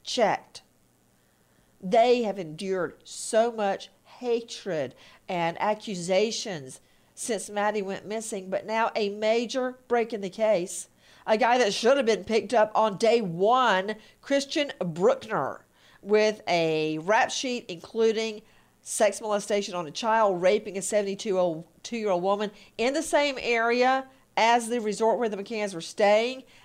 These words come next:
and bra-, burglary, breaking into hotel rooms.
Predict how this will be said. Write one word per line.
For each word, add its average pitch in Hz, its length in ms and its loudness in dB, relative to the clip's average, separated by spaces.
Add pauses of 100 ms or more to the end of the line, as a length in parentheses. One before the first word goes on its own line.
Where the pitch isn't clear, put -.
(160)
and 262 440 -2
bra-, 190 360 2
burglary, 262 680 2 (140)
breaking 254 540 0
into 269 180 0
hotel 285 480 2
rooms. 180 460 -6